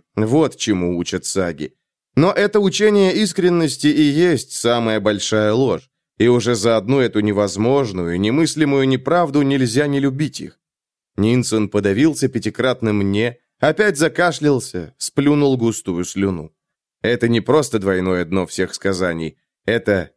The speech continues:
великолепный ковер, разосланный над глубоким колодцем, на дне которого белеют кости доверчивых.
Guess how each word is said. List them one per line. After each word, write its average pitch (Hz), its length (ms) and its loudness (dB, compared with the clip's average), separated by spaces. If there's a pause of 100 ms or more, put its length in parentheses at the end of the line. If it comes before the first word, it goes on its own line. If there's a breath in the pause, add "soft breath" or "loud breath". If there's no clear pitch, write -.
(140)
великолепный 92 840 -2
ковер, 92 580 -2 (160)
разосланный 90 800 -2
над 90 160 -2
глубоким 95 680 -2
колодцем, 82 760 -8 (340)
на 98 160 0
дне 87 240 -4
которого 90 560 -4
белеют 85 480 -4
кости 80 720 -6
доверчивых. 90 920 -6